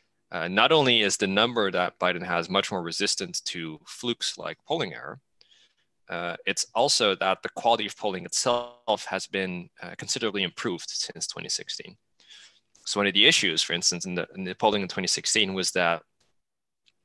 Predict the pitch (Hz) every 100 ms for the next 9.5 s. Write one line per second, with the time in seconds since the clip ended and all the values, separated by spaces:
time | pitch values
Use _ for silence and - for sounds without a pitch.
0 | - - 104 101 95 - 123 123 110 98
1 | 107 - 107 - 113 98 92 - - 98
2 | - 98 87 - - 110 - - 92 90
3 | - _ _ _ _ _ 107 117 131 113
4 | 117 - 110 104 95 - _ _ _ -
5 | 92 87 87 101 104 - _ _ - 95
6 | 85 80 110 95 87 87 69 - - _
7 | - - - - - - 107 120 - -
8 | 104 92 _ 95 92 104 - - 104 98
9 | 85 - 98 - -